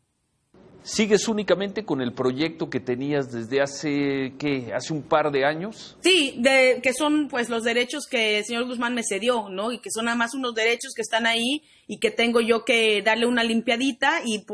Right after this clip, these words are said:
Speaker 2: y después ya poder, este, y a una vez que yo ya esté, eh, con mis casos cerrados en todos los sentidos y con garantías y todo bien, pues ya po-, eh, empezaré a ver y a levantar la película, ¿no?
Speaker 1: Pues parece que el tiempo no pasa. Cuatro meses de una conversación contigo y las respuestas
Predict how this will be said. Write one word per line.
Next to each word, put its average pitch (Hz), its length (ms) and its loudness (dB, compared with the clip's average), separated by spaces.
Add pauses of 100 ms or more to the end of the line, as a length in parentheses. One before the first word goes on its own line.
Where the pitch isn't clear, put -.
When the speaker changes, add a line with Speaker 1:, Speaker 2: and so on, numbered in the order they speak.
Speaker 2:
y 202 180 0
después 196 380 -2
ya 226 180 2
poder, 220 280 2
este, 196 500 0 (220)
y 196 120 -4
a 196 60 2
una 233 180 4
vez 233 220 2
que 233 100 0
yo 220 100 4
ya 226 140 2
esté, 208 720 0
eh, 185 80 -4
con 196 220 -4
mis - 280 -8
casos 226 380 2
cerrados 214 500 2
en 185 100 -6
todos 226 180 -2
los 202 140 -2 (180)
sentidos 247 800 -2 (180)
y 208 140 -10
con 208 160 0
garantías 214 680 0
y 214 60 -8
todo 226 480 0
bien, 240 580 0
pues 208 160 -2
ya 220 160 2
po-, 208 240 -2
eh, 185 340 0
empezaré 208 480 2
a 220 80 4
ver 226 160 2
y 233 60 2
a 196 60 2
levantar 190 400 -2
la 196 120 -2
película, 214 480 -6
¿no? 226 160 -16 (840)
Speaker 1:
Pues 151 140 -2
parece 185 340 0
que 156 80 0
el 147 100 0
tiempo 185 300 -2
no 175 180 -2
pasa. 247 380 2
Cuatro 190 360 4
meses 180 460 0
de 170 60 -2
una 185 180 0
conversación 143 560 -2
contigo 175 480 2
y 165 40 6
las 143 140 6
respuestas 175 540 2